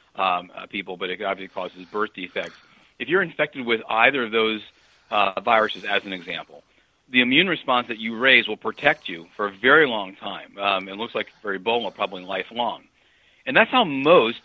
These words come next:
vaccines are developed. You look at the natural immune response and you model it. You say, "Okay, now I got a blueprint. The, you know, nature is providing me how, uh, what I need to do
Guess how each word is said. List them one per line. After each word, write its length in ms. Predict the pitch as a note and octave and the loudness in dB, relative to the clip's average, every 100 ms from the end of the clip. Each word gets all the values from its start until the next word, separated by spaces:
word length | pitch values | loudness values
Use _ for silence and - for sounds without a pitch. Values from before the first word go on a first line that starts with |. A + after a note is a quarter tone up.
| _ | _
vaccines 480 | A#2+ A2 - G#2+ G2+ | 2 2 0 -8 -6
are 60 | G#2 | -4
developed. 540 | A2+ A#2+ E3 F#2+ - | -4 -2 -2 -2 -8
You 120 | A2 | -10
look 280 | A2 B2 D3 | -6 -6 -6
at 80 | - | -6
the 80 | A2 | -2
natural 420 | A#2 C#3 - A#2+ | 0 0 -2 -6
immune 220 | G#2+ E3+ | -6 -4
response 480 | C3 - G2 G2 G#2+ | -6 -6 -4 -4 -6
and 140 | A#2+ A2+ | -10 -8
you 80 | |
model 400 | A#2 A2+ D#3+ G2 | -4 0 0 0
it. 140 | A#2 - _ _ _ - | -6 -8 _ _ _ -4
You 80 | |
say, 120 | C3+ B2 | 4 4
"Okay, 320 | - C3 D3 | 6 4 2
now 180 | B2+ B2 | 0 -4
I 60 | |
got 160 | A#2 A#2+ | -2 -4
a 60 | |
blueprint. 500 | G2 B2+ D3+ F#2+ F#2+ - - | -4 -6 -6 -8 -8 -12 -12
The, 280 | A2+ G#2+ G#2 _ _ _ - | -8 -8 -10 _ _ _ -8
you 120 | G#2+ | -6
know, 200 | F#2 G2+ A#2 - A2 | -6 -10 _ -20 -16
nature 360 | A2+ A2+ B2+ A#2 | 4 4 4 0
is 60 | G2+ | -4
providing 400 | G#2+ G#2 A2+ A2 | -2 2 2 0
me 80 | |
how, 340 | G2+ G#2 G2+ F#2+ G2+ | -2 -4 -6 -10 -16
uh, 160 | F#2 F2+ _ _ _ | -16 -18 _ _ _
what 140 | A2 | -6
I 80 | G#2 | -4
need 160 | G#2+ A2 | -4 -6
to 60 | |
do 320 | G2 A#2+ G2+ | -2 0 0